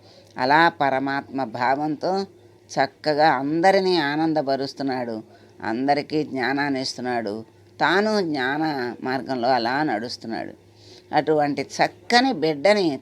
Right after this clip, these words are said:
చూసి సంతోషించాల్సింది పోయి, "నన్ను తలవట్లేదు, నారాయణ్ణి తలుస్తున్నాడు" అనే తండ్రి, కన్న తండ్రే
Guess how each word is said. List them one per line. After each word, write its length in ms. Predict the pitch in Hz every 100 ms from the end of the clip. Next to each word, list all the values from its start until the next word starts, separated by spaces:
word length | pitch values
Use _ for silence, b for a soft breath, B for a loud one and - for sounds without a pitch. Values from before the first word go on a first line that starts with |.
| -
చూసి 580 | 117 123 151 147 190 170 b b b b
సంతోషించాల్సింది 1400 | - 147 185 170 220 208 196 185 160 165 151 139 143 135 127
పోయి, 640 | - 113 131 147 185 160 B B B 139
"నన్ను 420 | 143 151 175 185
తలవట్లేదు, 840 | 165 151 165 185 156 165 143 135 151
నారాయణ్ణి 680 | 135 131 151 185 190 185
తలుస్తున్నాడు" 760 | 165 143 139 143 - 143 131 131
అనే 260 | 127 127
తండ్రి, 720 | 131 - 135 143 160 165 123 - b b - -
కన్న 380 | 127 143 165
తండ్రే 800 | 165 - 139 151 170 185 196 143